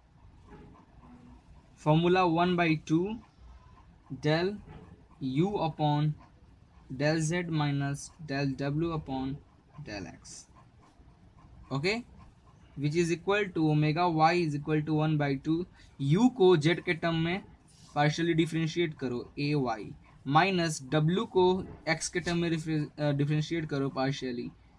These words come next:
that is zero। ओमेगा वाई भी ज़ीरो आ गया। ओमेगा जेड, ओमेगा जेड का फॉर्मूला क्या हो जाएगा, one by two X Y Z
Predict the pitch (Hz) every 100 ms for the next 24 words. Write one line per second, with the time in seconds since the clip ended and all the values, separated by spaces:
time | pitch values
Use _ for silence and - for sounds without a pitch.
0 | - 123 127 151 156 - - - _ -
1 | 127 147 131 117 - - 127 131 143 143
2 | 135 160 165 151 160 156 147 139 139 147
3 | _ _ - - - - - 156 170 170
4 | 180 175 - - - 127 127 123 - -
5 | 147 156 170 165 139 165 160 175 170 170
6 | 175 180 180 180 170 180 170 175 - _
7 | - _ - 131 151 190 185 147 143 139
8 | - 151 165 214 - - _ - - _
9 | - - - - - - - - - -
10 | - - - - - - - - - -
11 | - - - - - - - - - -
12 | - - - - - - - - - -
13 | - - - 147 160 - 147 143 147 131
14 | 131 117